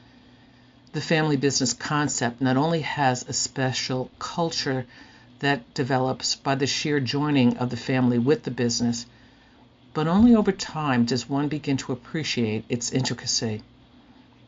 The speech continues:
Over time in America's history, family businesses have become responsible for over one-third of all business. Now that says so much,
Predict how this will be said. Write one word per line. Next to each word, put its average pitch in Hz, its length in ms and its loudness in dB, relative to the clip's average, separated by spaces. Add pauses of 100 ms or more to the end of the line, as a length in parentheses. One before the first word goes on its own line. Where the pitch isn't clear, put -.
(380)
Over 139 160 2
time 143 420 2
in 151 100 2
America's 139 600 2
history, 143 480 -2
family 135 360 2
businesses 143 680 0
have 151 200 -4
become 156 320 -6
responsible 147 720 -4
for - 240 -8
over 135 240 0
one-third 143 1040 0
of 120 240 -10
all 123 360 -2
business. 123 760 -4 (1000)
Now 143 100 0
that 151 260 2
says 147 280 0
so - 320 2
much, 135 600 -2